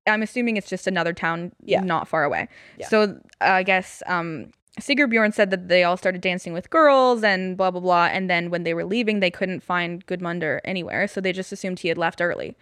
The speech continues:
Speaker 1: and not told them. Um, around two A M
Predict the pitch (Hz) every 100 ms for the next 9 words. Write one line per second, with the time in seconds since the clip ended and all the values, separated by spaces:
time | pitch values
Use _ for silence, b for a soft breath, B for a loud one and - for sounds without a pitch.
0 | b b 180 170 151 - 202 - 220 b
1 | b b b b 214 214 208 202 202 _
2 | _ _ _ _ _ _ _ - - _
3 | - 226 226 220 220 214 - - - 285
4 | 294 269 208 165 226